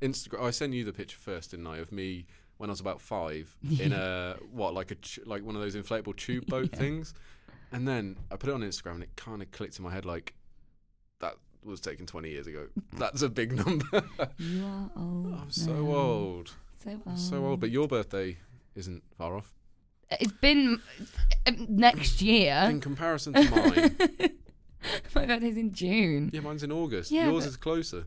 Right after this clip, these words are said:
Speaker 2: Yeah, but I can think of several other people that have birthdays before me.
Speaker 1: Like Jesus.
Speaker 2: Yeah, Jesus, for example.
Speaker 1: Jesus.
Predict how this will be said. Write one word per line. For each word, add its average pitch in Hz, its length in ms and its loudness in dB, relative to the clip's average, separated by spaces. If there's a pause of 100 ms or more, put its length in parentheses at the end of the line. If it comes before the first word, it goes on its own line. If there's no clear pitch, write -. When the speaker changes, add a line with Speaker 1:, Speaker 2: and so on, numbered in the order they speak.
(100)
Speaker 2:
Yeah, 214 280 0
but - 180 -6
I - 40 -4
can 226 180 2
think 226 160 0
of 202 120 -4
several 208 460 -2
other 165 160 0
people 160 280 6
that 160 60 4
have 165 160 4
birthdays 165 400 2
before 160 300 2
me. 147 320 -4
Speaker 1:
Like 104 140 -6
Jesus. 139 480 -6 (260)
Speaker 2:
Yeah, 170 280 2
Jesus, 165 460 0
for 170 120 -2
example. 170 440 0
Speaker 1:
Jesus. 214 360 -2